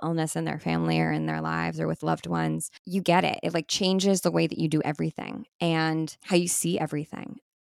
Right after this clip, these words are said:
And I think it's why I have a no asshole policy <laughs> at Holisticism, and probably why I, I like things to be fun. 'Cause, like, what's the point?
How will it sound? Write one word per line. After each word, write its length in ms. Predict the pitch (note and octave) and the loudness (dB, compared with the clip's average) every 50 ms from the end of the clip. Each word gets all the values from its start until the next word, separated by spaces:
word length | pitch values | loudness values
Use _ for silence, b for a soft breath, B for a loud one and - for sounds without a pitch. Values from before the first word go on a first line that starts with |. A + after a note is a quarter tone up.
| _ F3 | _ 2
And 180 | E3+ E3+ E3+ | 2 4 4
I 80 | E3 E3 | 2 2
think 180 | - F#3+ F#3 | 2 2 2
it's 140 | G3 F3+ - | 2 0 2
why 220 | F3+ E3+ E3 E3+ E3+ | 2 4 4 4 4
I 20 | |
have 160 | E3 E3 E3 | 4 4 2
a 60 | E3+ | 2
no 160 | D#3 D#3 D#3 D3 | 2 2 0 -2
asshole 340 | C#3+ D3+ D#3 - - F#3+ | -4 -4 -4 -2 -4 -4
policy 540 | - - G#3 G#3+ A3+ A3 - - A#3+ A#3+ A#3+ | -4 -2 -2 0 0 0 2 2 4 4 4
<laughs> 20 | - | 4
at 120 | A#3+ A#3 | 2 2
Holisticism, 960 | A3+ B3 A3 G#3+ A3 G#3 - - A3 G3+ - A3 G#3+ A3 G#3+ G#3 G3+ G#3 G#3+ - | 4 4 6 6 6 4 2 -2 -4 -2 0 0 2 4 4 4 4 2 0 2
and 180 | - G3 F#3+ - - - | 2 2 2 2 0 2
probably 380 | G3 A3 A3+ B3+ B3+ - A#3+ A3 | 2 6 6 6 6 6 6 6
why 340 | G3+ F#3 F3+ E3+ E3 - - _ _ _ _ _ _ - | 6 6 6 6 4 2 -2 _ _ _ _ _ _ 0
I, 80 | E3+ E3 | 0 2
I 20 | |
like 340 | D#3+ D#3+ D#3+ D#3+ D#3+ D#3 - | 2 4 4 4 4 4 2
things 200 | E3 D#3 D3+ - | -2 -2 -2 -2
to 60 | E3 | -4
be 120 | E3 D3 | -6 -6
fun. 280 | D3+ - - - - F3 - _ _ _ _ _ _ _ - | -6 -6 -8 -10 -10 -14 -16 _ _ _ _ _ _ _ 4
'Cause, 180 | - F3 D#3+ | 4 4 6
like, 240 | E3 E3+ E3 - - | 6 4 2 4 4
what's 220 | G3 G#3 - - - | 2 2 2 0 -6
the 80 | G3+ | -8
point? 300 | - - - - - - | -10 -10 -12 -14 -14 -16